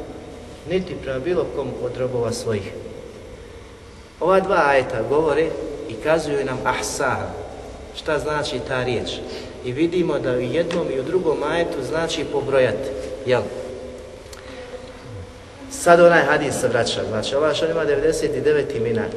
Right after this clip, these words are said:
men ahsaha, koji pobroji po, znači, vanjštini, ući će u džennet. Međutim, da li je samo to ili ono što je,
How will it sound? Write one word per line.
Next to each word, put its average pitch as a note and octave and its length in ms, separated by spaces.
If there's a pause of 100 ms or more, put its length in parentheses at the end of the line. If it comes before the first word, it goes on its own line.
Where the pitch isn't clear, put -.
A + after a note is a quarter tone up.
(120)
men D#3 220
ahsaha, C3+ 840 (360)
koji C3+ 220 (120)
pobroji F#3 520 (240)
po, B2+ 140 (280)
znači, A2+ 260
vanjštini, C#3 560 (400)
ući E3+ 300
će - 180
u A#2+ 100
džennet. G#2+ 300 (760)
Međutim, G#3+ 420
da A3+ 160
li A#3+ 100
je G#3 120
samo A3+ 320
to - 380 (760)
ili D#3+ 140
ono F#3+ 220
što - 200
je, C#3+ 120